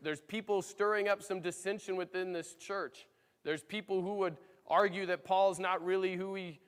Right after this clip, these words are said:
who he claims to be, that there's a lot of other things going on that are discrediting him. And, and I honestly think as we read through this, Paul's more offended not that they're calling him out, but that he stands behind the cross of Christ, so they're also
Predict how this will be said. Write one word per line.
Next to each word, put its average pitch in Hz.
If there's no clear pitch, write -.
who 190
he 202
claims 196
to 185
be, 185
that 147
there's 170
a 180
lot 185
of 175
other 190
things 196
going 190
on 190
that 175
are 165
discrediting 175
him. 170
And, 165
and 160
I 160
honestly 190
think 196
as 160
we 175
read 170
through 247
this, 170
Paul's 185
more 202
offended 180
not 180
that 170
they're 165
calling 170
him 226
out, 160
but 160
that 175
he 220
stands 185
behind 190
the 160
cross 185
of 147
Christ, 226
so 175
they're 180
also 180